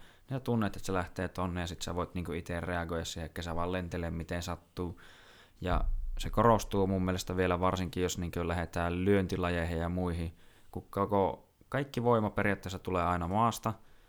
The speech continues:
ja mitä tiukempi sulla pysyy se paketti, että sun koko kroppa ei heilaha siihen, kun sä lähdet lyömään, että sä niinkö veät itses ihan niinkö, sulla aukeaa se koko paketti, sun on ensinnäkin helpompi satuttaa silloin, kun se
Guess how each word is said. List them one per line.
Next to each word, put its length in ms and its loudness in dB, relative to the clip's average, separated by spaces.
ja 100 -2
mitä 220 -2
tiukempi 400 2
sulla 140 0
pysyy 320 -2
se 80 -6
paketti, 540 -4
että 100 -6
sun 120 -4
koko 300 0
kroppa 600 0
ei 180 0
heilaha 380 2
siihen, 360 -4
kun 80 -10
sä 140 -2
lähdet 240 -4
lyömään, 420 0
että 120 -12
sä 100 -8
niinkö 320 -6
veät 260 -2
itses 320 -8
ihan 320 -4
niinkö, 260 -8
sulla 200 -8
aukeaa 420 2
se 100 -8
koko 340 -4
paketti, 440 0
sun 160 -4
on 160 -4
ensinnäkin 440 0
helpompi 340 8
satuttaa 520 2
silloin, 440 0
kun 160 -6
se 80 2